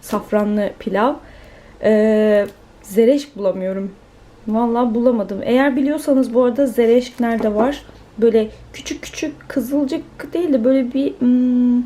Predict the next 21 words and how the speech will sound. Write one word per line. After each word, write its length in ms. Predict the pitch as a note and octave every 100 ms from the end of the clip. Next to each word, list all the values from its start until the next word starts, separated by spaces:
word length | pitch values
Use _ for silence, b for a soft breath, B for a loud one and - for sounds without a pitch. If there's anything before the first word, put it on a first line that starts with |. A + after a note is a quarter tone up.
| B3
meyve 320 | A#3+ B3 C4+ C#4
kurusu 340 | - G3 F#3
gibi. 160 | F3 F3+ F3
Böyle 120 | F#3+
küçük 260 | - - -
küçük 220 | - -
kırmızı 560 | B3 A3 F#3 G3+ F#4 - B B B B A#3+
meyve 280 | B3 C4
kurusu. 480 | C4 A3+ A3+ - F4 F4 B B -
Onu 180 | A#3+ A#3+
böyle 280 | C4+ C4+ C4
tereyağıyla 680 | - B3+ B3+ B3+ B3+ B3+ A#3
böyle 180 | A#3+
kavuruyorlar. 840 | B3 B3 B3+ B3 B3 A#3+ B3 B3 B3 B B B -
E, 360 | A3 A3 A3+ G#3+
pilavı 300 | - A#3 A#3
safranlı 720 | B3 A#3+ A#3 - A#3+ A#3+ A#3+ A#3
bir 60 |
şeyler 300 | - C#4+ D4+
yapıyorlar 480 | C#4+ C#4+ - D#4+ D4
ama 340 | E4 B3+ G3+